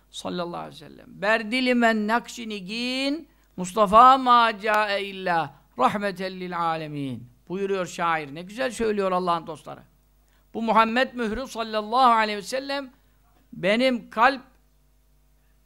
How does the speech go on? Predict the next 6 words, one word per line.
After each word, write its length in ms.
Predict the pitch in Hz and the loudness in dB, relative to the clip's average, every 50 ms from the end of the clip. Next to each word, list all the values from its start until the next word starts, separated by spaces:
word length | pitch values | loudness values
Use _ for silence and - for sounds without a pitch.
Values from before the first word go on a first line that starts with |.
| _ _ _ _ _ _ _ _ _ _ _ _ _ _ - | _ _ _ _ _ _ _ _ _ _ _ _ _ _ -6
ve 100 | 165 175 | -4 -4
gönlümün 840 | 190 160 156 214 220 233 233 226 226 226 240 269 277 269 226 170 - - _ _ _ _ _ _ _ _ _ _ _ _ _ _ | -2 2 4 4 4 4 4 2 2 4 6 6 6 4 2 -2 -8 -14 _ _ _ _ _ _ _ _ _ _ _ _ _ _
üzerinde 840 | 190 202 190 220 226 226 220 220 208 190 180 220 240 262 277 285 285 - _ _ _ _ _ _ _ _ _ _ - | -8 -2 2 4 4 6 4 2 2 0 0 2 2 2 2 0 -2 -8 _ _ _ _ _ _ _ _ _ _ -14
yüzüğün 880 | 151 156 190 214 208 196 233 233 247 269 277 277 254 220 180 - - _ _ _ _ _ _ _ | -10 -8 -6 -6 -4 -2 0 2 4 4 4 4 2 0 -4 -6 -14 _ _ _ _ _ _ _
nakşi 380 | 185 208 233 226 - - 294 262 | 0 0 0 0 -2 -6 -10 -8
gibidir. 540 | 240 233 202 190 151 139 127 - - - | -6 -6 -6 -8 -8 -10 -16 -20 -20 -20